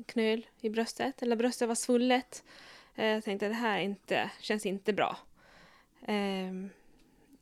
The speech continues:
så att jag ringde samma dag och fick komma in samma dag. Och mycket riktigt, hon kände att det var en knöl, men hon kunde inte säga, det kunde lika väl ha varit en godartad cysta, som det kan vara. Men, eh, så jag fick komma tillbaka i alla fall på mammografi.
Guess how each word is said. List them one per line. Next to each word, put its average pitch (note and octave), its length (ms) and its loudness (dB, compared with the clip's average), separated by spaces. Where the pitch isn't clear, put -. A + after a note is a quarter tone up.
så - 160 -4
att G#3+ 140 -2
jag G#3 300 4
ringde F#3 260 2
samma G3 240 0
dag B3+ 360 2
och A#3+ 80 -4
fick B3 100 0
komma A3 200 2
in A#3+ 140 4
samma A3+ 240 -2
dag. B3 240 4
Och A#3 80 4
mycket A#3 240 6
riktigt, A3 320 2
hon A3+ 120 2
kände G#3 260 2
att G#3 80 0
det G3+ 60 -4
var F#3+ 100 0
en G3 60 -2
knöl, A#3 300 4
men G#3+ 100 2
hon G#3 100 4
kunde G#3 200 2
inte G3+ 160 0
säga, F#3 180 2
det F#3 60 2
kunde G3 260 2
lika F#3+ 280 2
väl F#3+ 160 4
ha F3+ 60 2
varit E3+ 300 -2
en F3+ 100 0
godartad C#3 640 0
cysta, - 400 -4
som - 140 -8
det - 80 -6
kan G3+ 160 -8
vara. G#3 120 -6
Men, G#3 380 2
eh, G3+ 340 -2
så - 120 0
jag A3+ 80 4
fick A#3 100 0
komma G#3 160 0
tillbaka G3+ 420 0
i - 20 -2
alla G3 80 -2
fall - 180 -6
på - 140 -6
mammografi. G#3 540 2